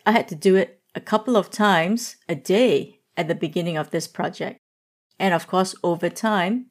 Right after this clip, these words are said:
it becomes much easier. Number three,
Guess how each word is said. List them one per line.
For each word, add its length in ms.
it 100
becomes 460
much 260
easier. 540
Number 180
three, 540